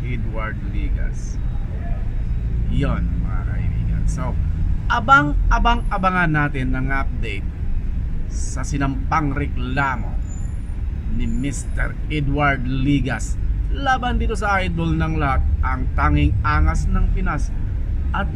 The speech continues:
walang ibang tatalo kay Naoya Inoue. At magre-retire na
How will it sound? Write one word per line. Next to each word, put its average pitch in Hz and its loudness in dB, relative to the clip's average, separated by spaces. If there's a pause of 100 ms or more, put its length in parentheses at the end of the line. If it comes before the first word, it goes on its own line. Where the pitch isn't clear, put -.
walang 233 2
ibang 214 2
tatalo 175 0
kay 151 0
Naoya 123 0
Inoue. - -2 (240)
At 208 2 (1160)
magre-retire 139 0
na 104 -4